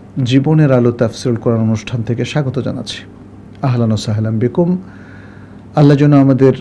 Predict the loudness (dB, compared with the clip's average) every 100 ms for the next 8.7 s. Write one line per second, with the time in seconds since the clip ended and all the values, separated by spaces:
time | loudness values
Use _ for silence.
0 | -6 -16 -8 -2 -2 0 0 2 0 0
1 | -2 -4 -6 -4 -2 0 2 2 0 -2
2 | -2 -6 -10 -12 -20 -20 -20 -20 -16 0
3 | 2 4 4 4 4 2 0 0 0 -4
4 | -20 -20 -12 -2 0 0 0 2 4 4
5 | 2 0 -6 -14 -14 -20 -20 -20 -20 -20
6 | -20 -6 0 2 4 4 4 2 0 -2
7 | -6 -2 0 0 0 0 0 0 -2 -6
8 | -4 -4 -4 -6 -8 -10